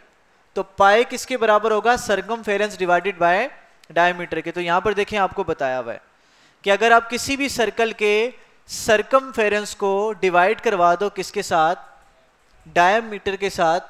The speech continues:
तो आपके पास जो नंबर निकल के आएगा उसको हम क्या कहेंगे? पाई कहेंगे, वो पाई की वैल्यू होगी, ठीक है। और बुनियादी तौर पे क्या निकल के आता है?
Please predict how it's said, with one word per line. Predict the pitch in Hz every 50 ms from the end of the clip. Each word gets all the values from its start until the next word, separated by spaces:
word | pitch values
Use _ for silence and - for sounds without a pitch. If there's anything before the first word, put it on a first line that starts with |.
| - - - _ -
तो | - 190
आपके | 185 180 180 - 214
पास | - 220 208 202
जो | 202 214 208
नंबर | 185 175 175 185 190 214 226 220
निकल | 214 208 190 208 196 190
के | - 196
आएगा | 180 170 165 170 170 190
उसको | 190 185 - - -
हम | 180 170
क्या | - 185 175
कहेंगे? | 165 165 156 156 156 180 214 247 277 269 - - _ _ _ -
पाई | - 151 135 131 131
कहेंगे, | - 123 117 117 120 139 156
वो | 175 190
पाई | - 165 156 151
की | 156 - 160 139
वैल्यू | 127 127 123 123 120 117
होगी, | 117 117 120 _
ठीक | 160 180
है। | 240 233 226 _ _ _ _ _ _ _ _ _ _ _ _ _ _ _ _ _ _ _ _ _ _ _ _ _ - _ _ _ _ _
और | - 165 170
बुनियादी | 160 180 185 185 190 208 226
तौर | - 226 220 208
पे | 208 220
क्या | 214 220 208
निकल | 208 208 196 220 208
के | 190 208
आता | 202 190 185 - 208 214
है? | 240 277 - -